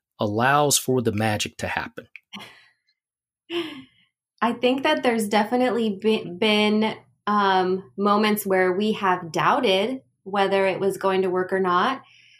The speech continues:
Speaker 2: Um, but I'll let, I'll let Joe speak on what he thinks. But for me, we actually, um, had a conversation before we even got married about being best friends.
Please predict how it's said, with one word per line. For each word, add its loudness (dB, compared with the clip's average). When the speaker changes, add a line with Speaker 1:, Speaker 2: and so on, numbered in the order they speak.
Speaker 2:
Um, 2
but 2
I'll 2
let, 2
I'll 2
let 0
Joe 2
speak -2
on 0
what -2
he -2
thinks. 0
But -2
for 0
me, 0
we -2
actually, 0
um, 0
had 2
a -2
conversation -2
before -2
we 0
even 0
got -2
married 0
about 2
being 0
best -2
friends. -4